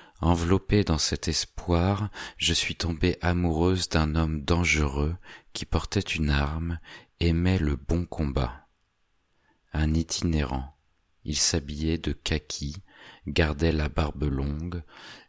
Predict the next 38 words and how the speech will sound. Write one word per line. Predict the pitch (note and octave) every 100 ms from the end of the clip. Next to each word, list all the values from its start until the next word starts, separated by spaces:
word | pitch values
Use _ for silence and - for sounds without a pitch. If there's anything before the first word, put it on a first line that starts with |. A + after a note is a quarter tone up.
| -
mais | D#2+ D#2+
il | D2+ E2
avait | E2 D#2 F#2 -
un | D#2 D2+
éclatant | D#2+ - E2 - F2
sourire | E2+ - D#2 D#2+ D2
d'enfant | D2 D#2 - - D2 D#2 - - -
et | -
des | D2 D#2 D2
yeux | E2
de | D#2+
braise. | D2 C#2 C#2 C2+ B1+ B1 - - _ _ _ _ _ - - -
J'ai | - D2
quitté | - - F2
le | E2+
confort | D#2 D#2 - - E2
de | D2+
mon | D2+ D2
village, | D2 C#2 C#2+ D#2 F#2+ F#2 - _ _ _
je | - -
l'ai | D2+ D2+
suivi | - E2 D2 E2
au |
fin | D#2 - D2+
fond | - D#2
des | C#2+
montagnes. | C#2+ C#2 C#2 C2+ C2 A#1+ B1+ - _ _ _ _ _ _ - - - -
J'ai | - E2+
servi | - F2+ F2 G2
la | F2
Révolution | E2 D2+ E2 D#2+ - F#2+ -
en | D#2 D#2
lavant | D#2+ D#2+ F2
les | E2+
vêtements | D#2+ D#2 - E2+
de | E2+
cet | D2 - D#2+ -
homme, | D2 D#2+ F2+ F#2